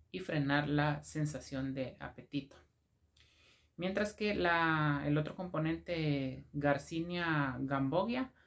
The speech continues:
posee un compuesto que interviene en el metabolismo de los azúcares,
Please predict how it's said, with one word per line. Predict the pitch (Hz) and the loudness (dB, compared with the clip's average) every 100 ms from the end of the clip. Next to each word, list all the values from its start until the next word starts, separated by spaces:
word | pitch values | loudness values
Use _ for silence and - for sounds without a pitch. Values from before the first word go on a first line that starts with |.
| _ _ _ | _ _ _
posee | - 151 151 165 | 0 0 2 -2
un | 170 | -2
compuesto | 170 160 - - - 190 196 _ | -6 -4 -4 -6 -4 -4 -6 _
que | - 180 | -4 -2
interviene | 185 160 143 151 156 180 - | -2 -2 -2 0 0 -2 -2
en | 165 | -2
el | 175 185 190 | -4 -6 -4
metabolismo | 160 156 147 135 139 151 160 | -4 -2 0 0 2 0 0
de | 156 | 0
los | 151 123 | -2 -6
azúcares, | - 180 - 208 220 - | -12 -14 -4 -2 -2 -4